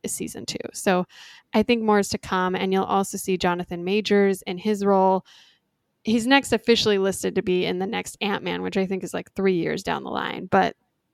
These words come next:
as the multiverse is, you know, hinted at in WandaVision, it's in the title of the next, um, Doctor Strange.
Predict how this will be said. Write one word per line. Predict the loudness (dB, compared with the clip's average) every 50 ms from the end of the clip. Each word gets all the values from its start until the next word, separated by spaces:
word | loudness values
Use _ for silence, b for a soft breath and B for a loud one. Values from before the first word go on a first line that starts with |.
| _ _ 0
as | 4 4 6 6 4 0 2
the | 0 0
multiverse | 2 4 2 2 2 2 0 0 2 2 2 0 0 0
is, | -2 -4 -4 -4 -10 _ _ _
you | 6 8 8
know, | 8 8 6 4
hinted | 2 0 4 4 4 4 6 4 6 6
at | 6 6 4 4 2
in | 0 0 4
WandaVision, | 6 6 8 8 8 8 8 8 6 6 6 4 4 2 B B B B B B B 2
it's | 2 2 2 4
in | 2 2 4
the | 2 0
title | 2 2 4 4 4 4 4
of | 2 2 2
the | 0 -2
next, | 0 2 2 0 0 -2 -4 -10 -10 -10 -10 b b b b b b 2
um, | 4 4 4 4 2 2
Doctor | 0 0 0 -2 -4 -4
Strange. | -4 -4 -2 4 6 8 8 8 8 6 6 4 2 0